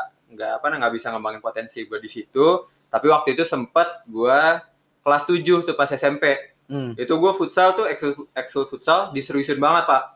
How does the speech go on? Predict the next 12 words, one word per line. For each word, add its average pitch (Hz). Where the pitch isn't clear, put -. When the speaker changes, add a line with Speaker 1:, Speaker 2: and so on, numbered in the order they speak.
Speaker 2:
Hmm. 147
Speaker 1:
Buat 123
lomba 123
sana 123
sini, 120
akhirnya 131
sempet 160
gua 131
masuk 147
tim 143
Kota 135
Bogor. 139